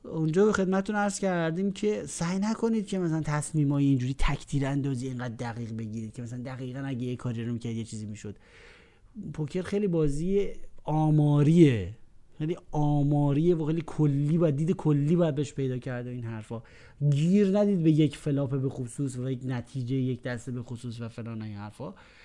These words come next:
یه چیزی که در کل باید خوب و درست بازی کنید که در دو سال مثلاً نتایج خوبی بگیرید. انقدر مته رو خشخاش گذاشتن رو یه مورد و یه دست و یه تر-،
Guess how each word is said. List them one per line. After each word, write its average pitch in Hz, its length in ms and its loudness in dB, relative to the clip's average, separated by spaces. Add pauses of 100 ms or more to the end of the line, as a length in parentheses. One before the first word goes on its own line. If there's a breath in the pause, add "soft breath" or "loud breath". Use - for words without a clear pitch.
(320 loud breath)
یه 165 80 -6
چیزی 254 120 -10
که 240 100 -10
در 180 320 -2
کل 214 380 12
باید 156 380 10
خوب 143 280 0
و 143 60 2
درست 135 300 2
بازی 143 240 2
کنید 196 260 -2
که 190 100 -2
در 151 260 0
دو 139 220 2
سال 170 340 4
مثلاً 147 320 2
نتایج 123 280 -2
خوبی 120 260 -4
بگیرید. 92 520 -8 (680 loud breath)
انقدر 208 300 4
مته 165 300 4
رو 160 60 2
خشخاش 156 380 0
گذاشتن 156 260 0
رو 180 140 2
یه 160 200 4
مورد 147 380 2
و 147 40 0
یه 139 180 0
دست 151 300 -2
و 151 80 2
یه 147 140 2
تر-، 139 240 -6